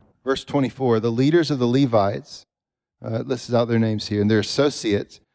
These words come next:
stood opposite them to give praise and thanksgiving." Listen to this. "One section responding to another as prescribed by David, the man of God." That's Nehemiah twelve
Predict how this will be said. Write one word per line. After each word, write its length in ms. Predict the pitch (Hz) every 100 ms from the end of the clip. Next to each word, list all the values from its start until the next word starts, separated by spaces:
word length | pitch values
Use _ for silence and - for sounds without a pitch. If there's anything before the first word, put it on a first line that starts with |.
| _ _
stood 480 | - - - 175 180 135
opposite 600 | 139 160 175 160 135 113
them 280 | 113 113 113
to 120 | 110
give 320 | 104 117 101 -
praise 600 | 117 127 147 151 143 -
and 200 | 135 -
thanksgiving." 840 | 120 127 - 123 117 98 95 - -
Listen 240 | 165 190
to 60 | 135
this. 120 | 90
"One 460 | 135 131 160 180 190
section 580 | - 165 - - 143
responding 1000 | 131 120 - - 139 160 139 120 110 117 - _ _ _ -
to 220 | 143 147
another 540 | 131 139 131 113 110 -
as 160 | 120
prescribed 800 | - 110 - 131 131 107 104 110
by 140 | 110 107
David, 600 | 101 120 131 101 101 113 _ _ _
the 80 | 107
man 240 | 107 107
of 140 | 104 92
God." 320 | 101 90 92
That's 180 | 104 -
Nehemiah 440 | 120 120 113 107
twelve 680 | - 104 110 113 101 101